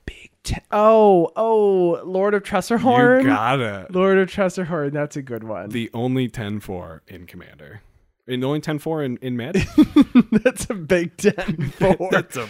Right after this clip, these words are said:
Speaker 2: big
Speaker 1: But how many
Speaker 2: ten four.
Speaker 1: creatures do you have to sack to make that happen?
Speaker 2: You have to sack, when he enters the battlefield, you have to sack two creatures and pay t-,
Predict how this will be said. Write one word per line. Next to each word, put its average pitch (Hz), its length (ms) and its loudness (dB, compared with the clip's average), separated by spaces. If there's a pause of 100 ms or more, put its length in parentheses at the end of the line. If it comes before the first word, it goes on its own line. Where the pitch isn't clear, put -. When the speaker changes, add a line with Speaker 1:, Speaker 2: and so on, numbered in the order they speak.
(120)
Speaker 2:
big 151 160 -6
Speaker 1:
But 196 180 6
how 214 180 4
many 339 180 4
Speaker 2:
ten 330 80 2
four. - 60 -10
Speaker 1:
creatures 226 400 -2
do 180 80 -2
you 180 80 6
have 185 120 4
to 165 100 -4
sack 143 380 -4
to - 100 -12
make 151 240 -4
that 151 160 -4
happen? 160 460 -6
Speaker 2:
You 127 80 -4
have 123 100 -8
to 117 120 -10
sack, 113 460 -12 (260)
when 135 140 -6
he 135 60 -6
enters 156 280 -6
the 156 80 -6
battlefield, 127 500 -6
you 127 80 -6
have 113 80 -8
to 113 100 -14
sack 104 280 -12
two 123 200 -10
creatures 113 680 -10
and 98 260 -14
pay 101 800 -10
t-, - 160 -20